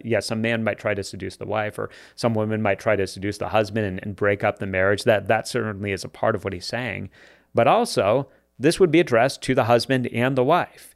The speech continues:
How, how dare you, as the husband, break up what God has brought together? How dare you, as the wife,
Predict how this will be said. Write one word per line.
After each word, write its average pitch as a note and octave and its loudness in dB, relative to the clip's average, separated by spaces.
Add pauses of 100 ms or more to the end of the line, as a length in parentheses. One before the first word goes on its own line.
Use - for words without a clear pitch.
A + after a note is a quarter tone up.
(240)
How, G3+ 4
how F#3+ 2
dare F#3 4
you, F3 4
as C#3 2
the B2+ 0
husband, A#2 -2 (140)
break F3+ 4
up F3+ 4
what D#3 2
God C3 4
has D3 -2
brought C#3+ 2
together? E3+ 0 (160)
How F3 2
dare F3 4
you, E3+ 4
as C#3+ -2
the D#3 -2
wife, E3 -2